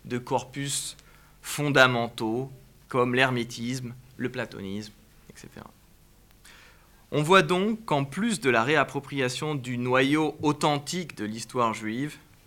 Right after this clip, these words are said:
une autre tendance travaille l'ouvrage de Scholem, à savoir l'exposition et l'affirmation de la culture juive sur la scène intellectuelle internationale, d'où elle était encore largement exclue. Cette intégration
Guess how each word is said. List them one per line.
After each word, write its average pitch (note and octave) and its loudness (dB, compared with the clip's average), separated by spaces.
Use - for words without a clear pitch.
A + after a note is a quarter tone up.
une D3 0
autre F#3 2
tendance D3 0
travaille B2+ 2
l'ouvrage A#2+ 0
de A#2 -8
Scholem, A2 -6
à A2+ -4
savoir D#3 6
l'exposition D#3+ -2
et D#3+ -2
l'affirmation C3+ -4
de C#3+ -4
la G#2 -4
culture B2+ -10
juive A#2 -10
sur D3 -4
la A#2+ 2
scène D3+ -2
intellectuelle A#2+ -6
internationale, A2 -8
d'où C#3 0
elle C3+ 2
était C#3 -4
encore B2 -4
largement F#2+ -8
exclue. - -16
Cette D3 2
intégration E3 2